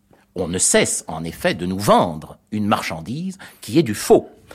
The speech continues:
La publicité ne cesse, en effet, de nous vendre du, du faux semblant, comme la télévision ne cesse, en effet, de nous vendre du,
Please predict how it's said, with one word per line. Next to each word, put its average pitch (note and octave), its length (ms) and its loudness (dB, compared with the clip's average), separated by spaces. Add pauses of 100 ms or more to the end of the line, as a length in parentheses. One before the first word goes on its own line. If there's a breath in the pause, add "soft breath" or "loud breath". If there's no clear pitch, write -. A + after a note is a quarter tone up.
(140)
La - 120 -12
publicité - 500 -2
ne E3+ 80 -2
cesse, - 320 0
en - 100 -14
effet, D#3+ 300 -2
de - 100 -12
nous C#2+ 100 -16
vendre E3+ 420 -6
du, - 260 -12
du - 180 -16
faux - 240 -8
semblant, - 460 -10 (300 loud breath)
comme F3 200 6
la F2 80 -4
télévision D2+ 460 -10
ne D2+ 160 -12
cesse, - 320 -10
en D#3 80 -16
effet, - 300 -10
de - 120 -20
nous C#2+ 100 -16
vendre C3 400 -10
du, D#2+ 240 -14